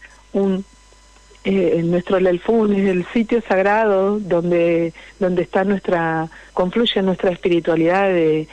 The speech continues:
de mucha gente, de mucha gente mapuche, mapuche tehuelche. Entonces, eh, nos está afectando culturalmente a todos,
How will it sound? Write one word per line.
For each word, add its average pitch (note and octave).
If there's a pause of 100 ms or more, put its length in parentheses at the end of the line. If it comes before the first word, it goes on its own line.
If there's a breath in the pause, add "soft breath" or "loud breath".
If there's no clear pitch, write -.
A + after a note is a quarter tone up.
(260 loud breath)
de F3+
mucha G#3
gente, D#3+
de D#3+
mucha F3
gente E3
mapuche, D#3
mapuche D#3
tehuelche. D#3 (520 loud breath)
Entonces, F3 (420 loud breath)
eh, D#3+ (280)
nos E3
está F#3+
afectando F#3+
culturalmente G3 (280 loud breath)
a D#3
todos, E3